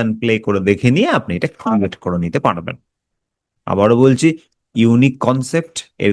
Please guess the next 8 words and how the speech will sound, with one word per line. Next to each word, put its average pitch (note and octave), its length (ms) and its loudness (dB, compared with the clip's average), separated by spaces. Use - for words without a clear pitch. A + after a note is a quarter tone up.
কোনো F2+ 140 -4
টিউটোরিয়াল C3+ 600 4
নেই। E3+ 120 0
আর E2 80 -4
আপনি C#3+ 220 -4
যদি G#2 200 2
এটা A2+ 160 0
শিখে D3 300 2